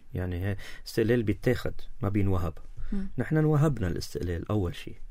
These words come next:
Speaker 1: آه، تاني شي، آه، في، آه،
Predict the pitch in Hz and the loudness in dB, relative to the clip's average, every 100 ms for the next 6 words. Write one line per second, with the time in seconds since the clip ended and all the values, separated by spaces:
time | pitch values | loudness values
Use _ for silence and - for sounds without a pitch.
0 | - - - - - - 110 95 98 131 | -4 -4 -4 -8 -10 -6 0 0 2 4
1 | 143 120 - 123 123 123 127 - 92 92 | 6 4 2 2 4 4 2 0 0 0
2 | 92 87 87 80 - - - - - - | 0 0 -2 -6 -14 -20 -20 -20 -20 -20
3 | - - - - 123 117 110 98 | -20 -20 -18 -2 2 4 4 2